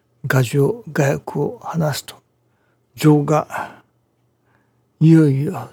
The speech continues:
強く深くなり、欲もますます膨らんでくると。これは、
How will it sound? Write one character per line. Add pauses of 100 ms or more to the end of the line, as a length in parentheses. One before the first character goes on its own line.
強
く
深
く
な
り、 (2500)
欲
も (120)
ま
す
ま
す
膨
ら
ん
で
く
る
と。 (1900)
こ
れ
は、